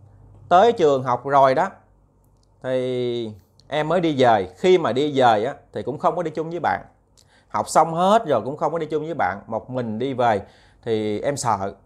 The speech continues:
em không có dám đi lên trên cái cây cầu đó nữa. Mà ở cách cây cầu khoảng tầm hai trăm thước. Thì ở đó nó có một cái nước nó cạn rồi.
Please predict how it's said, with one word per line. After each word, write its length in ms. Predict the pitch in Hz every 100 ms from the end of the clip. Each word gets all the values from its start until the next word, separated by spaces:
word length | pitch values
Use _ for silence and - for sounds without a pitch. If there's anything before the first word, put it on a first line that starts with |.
| _
em 140 | 151
không 280 | 151 185 185
có 60 | 202
dám 320 | 190 185 220
đi 120 | 190
lên 220 | 165 160
trên 220 | 160 160 156
cái 100 | 170
cây 100 | 143
cầu 200 | 95 139
đó 120 | 135
nữa. 280 | 107 95 - _ _ _ _ _
Mà 180 | 127 123
ở 160 | 113
cách 340 | 135 202 - -
cây 180 | 160 147
cầu 380 | 127 110 98 -
khoảng 280 | 101 131
tầm 400 | - 123 107 85 85 _ _ _
hai 300 | 170 180 170
trăm 180 | 170
thước. 320 | 147 160 - _ _ _ _ _ _ _ _
Thì 180 | 143 143
ở 280 | 127 123 165
đó 300 | 165 180 214
nó 120 | 220
có 300 | 190 190 220
một 260 | 156 117
cái 460 | 151 165 165 151 131 - _ _ _ _ -
nước 200 | 190 220
nó 60 |
cạn 360 | 220 135 113 135
rồi. 200 | 135 110